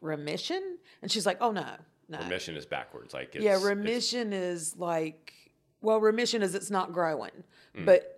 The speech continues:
Speaker 1: but you can't see it either.
Speaker 2: Mm.
Speaker 1: So it's kinda like it's there, but it's not there, sorta, you know.
Speaker 2: It's not detectable.
Speaker 1: Yeah, and I'm not, 'cause mine is very detectable. You
Speaker 2: Mm.
Speaker 1: can see it in, you know,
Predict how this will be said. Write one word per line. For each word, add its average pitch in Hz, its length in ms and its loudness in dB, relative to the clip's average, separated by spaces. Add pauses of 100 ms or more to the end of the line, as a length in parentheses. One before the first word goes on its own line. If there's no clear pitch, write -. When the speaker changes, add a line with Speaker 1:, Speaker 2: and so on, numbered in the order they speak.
Speaker 1:
but 175 240 -2
you 190 120 -8
can't 180 520 -8
see 190 440 0
it 147 140 2
either. 135 520 -8 (180)
Speaker 2:
Mm. 156 200 -14 (100)
Speaker 1:
So 175 380 2
it's - 340 -2
kinda 175 400 -4
like 151 440 -4
it's 165 240 -8
there, 190 500 -4
but 160 160 -6
it's - 200 -10
not 170 280 -10 (120)
there, 156 360 -6
sorta, 143 500 -8
you 156 160 -10
know. 151 80 -8
Speaker 2:
It's 139 80 -12
not - 160 -10
detectable. - 580 -14 (280)
Speaker 1:
Yeah, 185 360 4
and 160 160 0
I'm 170 220 -2
not, 151 380 -2
'cause 156 180 -10
mine 160 260 -2
is 143 180 -6
very 143 540 -2
detectable. 143 760 -8
You 139 180 -8
Speaker 2:
Mm. - 40 -18
Speaker 1:
can 147 160 -10
see 156 360 -4
it 131 200 -8
in, 131 360 -12
you 147 140 -12
know, 127 200 -14